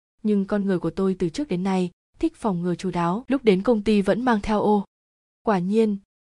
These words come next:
lúc ra khỏi trạm tàu ngầm, bên ngoài mưa như chút nước, cái này làm cho tôi có chút ngoài ý muốn, thời tiết thật giống tâm trạng của phụ nữ. Thay đổi bất thường,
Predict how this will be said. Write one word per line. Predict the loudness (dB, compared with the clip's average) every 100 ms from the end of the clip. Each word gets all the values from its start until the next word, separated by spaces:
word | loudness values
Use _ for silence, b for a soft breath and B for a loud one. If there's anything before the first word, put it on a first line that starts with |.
| -8
lúc | -6 -2
ra | -2
khỏi | -2 -2 -2
trạm | -4 -4
tàu | -4
ngầm, | -2 -2 -2 -4 _ _ 2
bên | 2 2
ngoài | -2 -2
mưa | -2 0
như | -2
chút | -2 -6
nước, | -2 -2 -2 _ _ _
cái | -4
này | -2 0 0
làm | 0 -2
cho | -4
tôi | -2 -2
có | -2
chút | -4 -4
ngoài | -4 -6
ý | -4 -4
muốn, | -2 -2 -4 -6 _ _ -6
thời | -4
tiết | -2 -4
thật | -4 -6
giống | -4 -4 -2
tâm | -4 -4
trạng | -4 -4
của | -6
phụ | -6 -6
nữ. | -4 -4 -6 _ _ _ _ _
Thay | -6 -2
đổi | 0 0
bất | -4 -2
thường, | -2 -2 -4